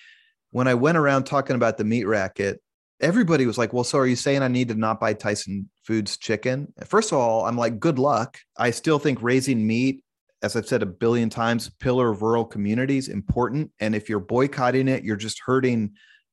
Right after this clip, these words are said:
uh, producers in rural country, in counties, rural counties.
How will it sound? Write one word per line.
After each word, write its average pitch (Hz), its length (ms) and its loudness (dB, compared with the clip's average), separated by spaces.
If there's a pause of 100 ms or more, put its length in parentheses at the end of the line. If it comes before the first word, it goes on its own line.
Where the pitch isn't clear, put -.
(140)
uh, 92 300 0
producers 123 600 0
in 104 160 -2
rural 104 400 0 (160)
country, - 440 -2
in 117 180 0
counties, 165 520 -4
rural 123 220 2
counties. - 580 -6